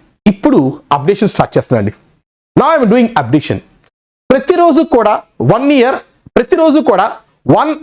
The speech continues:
అవర్ వీడియో అప్‌డేట్ అయ్యి అది మీకు యాప్లోకి వస్తుంది. మీరు కొనుక్కున్నప్పటి నుంచి ఎయిత్ నుంచి ఏంటంటే నా బర్త్‌డే రోజు నుంచి ప్రతిరోజు కూడా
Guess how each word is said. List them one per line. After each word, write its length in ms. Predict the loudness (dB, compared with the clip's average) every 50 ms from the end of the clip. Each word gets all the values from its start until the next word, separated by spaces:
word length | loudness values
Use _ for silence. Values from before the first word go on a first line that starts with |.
| -4 -2
అవర్ 320 | -2 0 0 0 0 0 2
వీడియో 380 | 2 2 2 2 2 0 0 -2
అప్‌డేట్ 280 | -4 -2 0 0 0 0
అయ్యి 280 | 0 0 -4 -4 -6 _ _ -4
అది 460 | -4 0 0 0 2 0 0 -2 -2 _
మీకు 520 | 2 2 4 4 2 2 2 0 0 0 0
యాప్లోకి 360 | -2 -2 0 0 -2 0 0
వస్తుంది. 320 | -2 -4 -2 -2 -2 0 0 2
మీరు 140 | 0 2
కొనుక్కున్నప్పటి 540 | 2 0 0 0 2 0 0 0 -2 -2 -2
నుంచి 100 | -4 -6 -6 _ _ _ _ _ _ _ _ _ _ _ -18 -18 -6 -2 0 0
ఎయిత్ 180 | 0 0 0 0
నుంచి 220 | 0 2 0 0
ఏంటంటే 220 | 0 0 0 0 0
నా 80 | 0
బర్త్‌డే 260 | 0 2 2 2 4
రోజు 120 | 4 4 2
నుంచి 240 | 2 2 2 0 0 0 -4 _ -20 -20 -20 _ _ _ _ _ -2
ప్రతిరోజు 480 | -2 0 0 0 2 2 2 2 0
కూడా 400 | 0 2 0 0 0 -2 -6 -14